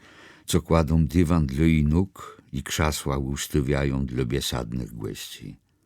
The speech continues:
Coś ona ce krzewy. "Rys jedany do ciebie przemówiła, rys jedany ce zaszklała gwiazdę i łeciu. Ktoś ta jest, Remusu,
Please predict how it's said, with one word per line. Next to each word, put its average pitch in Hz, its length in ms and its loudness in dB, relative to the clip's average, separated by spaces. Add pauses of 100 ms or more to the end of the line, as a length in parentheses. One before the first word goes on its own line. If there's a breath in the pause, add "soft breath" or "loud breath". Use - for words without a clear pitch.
(720 soft breath)
Coś - 280 -2
ona 67 220 2
ce 67 200 -6
krzewy. 53 640 -10 (1000)
"Rys 156 440 0
jedany 165 640 4
do 69 180 -2
ciebie 64 340 -2
przemówiła, 57 920 -2 (360 loud breath)
rys - 400 6
jedany 185 540 8
ce 71 260 0
zaszklała 113 880 0
gwiazdę 107 640 0
i 117 140 -2
łeciu. 127 460 -6 (960 soft breath)
Ktoś - 360 -2
ta 165 100 -2
jest, 156 440 2
Remusu, 65 640 -4